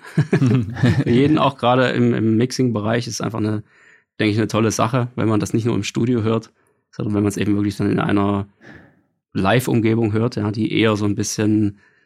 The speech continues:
ja, an das Häusliche eben, an das, an das Heimkino herankommt, was dann doch irgendwo so der, der Standardkonsument zu Hause hat.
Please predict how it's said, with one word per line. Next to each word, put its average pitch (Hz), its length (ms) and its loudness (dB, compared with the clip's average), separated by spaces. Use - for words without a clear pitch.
ja, 117 300 0
an 117 100 2
das 117 240 0
Häusliche 113 440 2
eben, 101 340 0
an - 80 -4
das, 101 200 -6
an 101 100 -4
das 101 160 -6
Heimkino 104 420 0
herankommt, 120 580 0
was 175 200 -6
dann 107 140 0
doch 104 120 -2
irgendwo 104 300 -2
so 107 120 -2
der, 107 240 -2
der 104 220 -6
Standardkonsument 110 840 0
zu 101 140 -8
Hause 104 240 -4
hat. - 160 -8